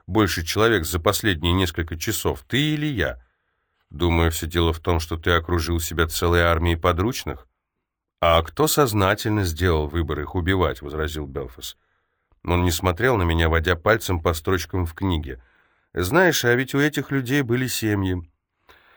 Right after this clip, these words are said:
Я терпеть не могу писать письма, где надо выразить своё соболезнование". Ощутив прилив ярости, я с трудом сдержал резкий ответ.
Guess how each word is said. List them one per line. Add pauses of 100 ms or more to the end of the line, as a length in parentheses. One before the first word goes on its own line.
(380)
Я
терпеть
не
могу
писать
письма,
где
надо
выразить
своё
соболезнование". (520)
Ощутив
прилив
ярости,
я
с
трудом
сдержал
резкий
ответ.